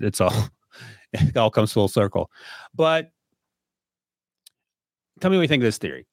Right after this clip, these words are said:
So let's say the Chicago has the first pick, and let's say they take Drake May, or they're considering Drake May. Is this crazy talk, or is there any consideration to the idea that, hey, twenty seventeen, we took Mitchell Trubisky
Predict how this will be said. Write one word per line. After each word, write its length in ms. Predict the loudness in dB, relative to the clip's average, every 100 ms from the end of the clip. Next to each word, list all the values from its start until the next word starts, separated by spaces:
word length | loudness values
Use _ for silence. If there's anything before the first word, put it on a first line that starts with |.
| _ _
So 140 | -4 0
let's 200 | 2 2
say 140 | 0
the 60 | 0
Chicago 380 | 2 2 2 2
has 180 | 0
the 80 | 0
first 240 | -2 -2 -2
pick, 220 | -14 -16 _ _ _ _ _
and 120 | -4 -2
let's 140 | 0
say 140 | 0
they 120 | 0 2
take 220 | 0 0
Drake 260 | -2 -4
May, 300 | -6 -8 -10 -10
or 100 | -2
they're 120 | 0
considering 540 | 0 -4 0 2 2 0
Drake 280 | -2 -4 -4
May. 260 | -10 -12 _ _ _ _ _ _ _ _ _ _
Is 200 | -4 -2
this 140 | -2
crazy 440 | -2 -2 0 0
talk, 320 | 0 0 0 0
or 160 | -2
is 80 | 0
there 160 | -2 0
any 300 | 0 0 -2
consideration 760 | -4 -4 -2 0 0 -2 -6
to 120 | -6 -4
the 160 | 0
idea 400 | 0 -2 0 0
that, 200 | 0 -4
hey, 380 | -2 0 0 -2 _ _ _ _ _ _ _ _ _ _ _ _
twenty 220 | -4 -2
seventeen, 640 | 0 -2 -2 -2 -2 -2 -8 _ _
we 60 |
took 220 | -6 -4 -2
Mitchell 200 | -4 -4
Trubisky 480 | -2 -2 -4 -10